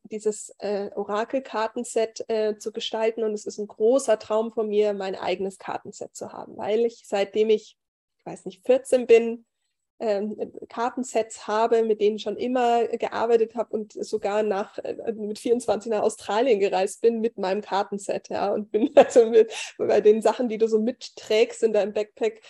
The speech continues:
da ein ganzes Kartenset drin zu haben, ist dann schon ein Commitment, äh, finde ich, aber, äh, deswegen waren die mir immer wichtig. Und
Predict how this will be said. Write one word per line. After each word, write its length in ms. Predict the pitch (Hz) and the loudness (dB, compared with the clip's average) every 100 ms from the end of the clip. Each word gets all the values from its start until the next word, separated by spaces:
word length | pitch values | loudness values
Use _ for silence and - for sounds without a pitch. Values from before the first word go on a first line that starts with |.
| - _ | -20 _
da 140 | 220 | -4
ein 120 | 220 | -2
ganzes 280 | 214 208 - | 0 -2 -4
Kartenset 560 | - 233 - 254 214 - | -4 -6 -4 -4 -4 -2
drin 140 | 226 | -4
zu 160 | 226 240 | -4 -6
haben, 180 | 220 233 | -6 -6
ist 160 | 226 | -6
dann 120 | 214 208 | -6 -6
schon 280 | - 226 226 | -6 -6 -6
ein 60 | |
Commitment, 600 | 226 220 277 233 214 277 - - _ - | -6 -6 -6 -4 -4 -4 -12 -20 _ -20
äh, 280 | - - 240 | -4 0 0
finde 260 | - 247 233 | 0 -2 -2
ich, 160 | 320 - | -6 -4
aber, 380 | 233 233 - | 0 0 0
äh, 240 | - 233 233 | -2 0 0
deswegen 320 | 233 - 240 | -4 -4 -2
waren 160 | 233 233 | -2 0
die 40 | |
mir 120 | 226 | 0
immer 220 | 233 233 226 | 0 -2 -4
wichtig. 420 | 202 - 208 - | -8 -10 -8 -6
Und 260 | 226 226 | -6 -6